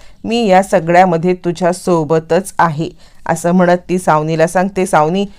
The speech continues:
चार दिवसात जर माझ्या सईमाऊला कोणत्याही प्रकारचा त्रास झाला किंवा या चार दिवसामध्ये जर माझ्या सईमाऊला कोणत्याही प्रकारे तू मारण्याचा प्रयत्न केलास ना, तर,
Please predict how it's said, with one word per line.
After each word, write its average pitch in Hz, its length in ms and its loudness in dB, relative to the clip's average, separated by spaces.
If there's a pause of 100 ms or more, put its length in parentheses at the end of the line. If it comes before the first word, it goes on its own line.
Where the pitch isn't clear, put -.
(200)
चार 247 240 8
दिवसात 254 420 2 (140)
जर 190 240 4
माझ्या 208 360 2
सईमाऊला 180 720 0
कोणत्याही 180 480 -2
प्रकारचा 185 540 0
त्रास 208 520 4
झाला 180 200 2 (340)
किंवा 180 300 2
या 208 180 2
चार 165 320 4
दिवसामध्ये 170 640 0 (280)
जर 214 300 4
माझ्या 190 360 2
सईमाऊला 170 720 2
कोणत्याही 185 680 -2
प्रकारे 185 540 4 (340)
तू 208 100 -4
मारण्याचा 185 720 2
प्रयत्न 185 520 -2
केलास 175 440 0
ना, 180 180 0 (380)
तर, 190 200 4